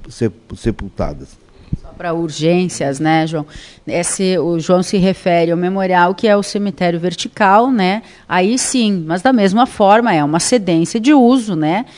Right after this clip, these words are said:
Speaker 2: Também ali não vai haver, né, comércio, como o João falava antes, eh, é um projeto que também prevê a cedência, mas, eh,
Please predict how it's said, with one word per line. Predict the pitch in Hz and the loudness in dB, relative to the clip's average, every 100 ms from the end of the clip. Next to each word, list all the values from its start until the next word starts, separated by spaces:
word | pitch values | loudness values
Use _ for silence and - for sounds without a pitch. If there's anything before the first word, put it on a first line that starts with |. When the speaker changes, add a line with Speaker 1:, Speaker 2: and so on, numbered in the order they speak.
| - _ | -20 _
Speaker 2:
Também | 208 190 180 226 277 | 0 2 2 2 4
ali | 269 202 220 | 2 2 2
não | 285 294 | 4 6
vai | 240 208 240 | 6 8 6
haver, | 185 170 202 | 4 2 4
né, | 220 196 | 4 2
comércio, | - 226 214 170 175 190 - 233 | 4 4 6 6 6 4 2 -2
como | - 202 208 | 0 2 2
o | |
João | 190 190 180 | 2 0 0
falava | - 185 165 170 190 | 2 4 4 4 2
antes, | 160 180 180 208 - - - - - | 2 0 -2 -6 -8 -16 -20 -20 -6
eh, | 175 180 170 160 151 - 170 | 2 4 6 4 2 2 2
é | 170 | 4
um | 190 | 0
projeto | 185 190 185 170 165 185 202 185 165 151 - - | 0 0 0 2 2 0 0 0 0 -2 -6 -16
que | - 196 185 180 175 160 | -6 0 2 2 0 0
também | 185 170 175 | 0 2 0
prevê | 170 190 160 180 190 | 0 -2 0 0 2
a | 190 | 2
cedência, | 165 180 160 180 226 269 294 | 0 -4 -4 -2 -2 -2 0
mas, | 247 175 175 196 - - | 2 2 2 0 -4 -6
eh, | 165 151 | -8 -8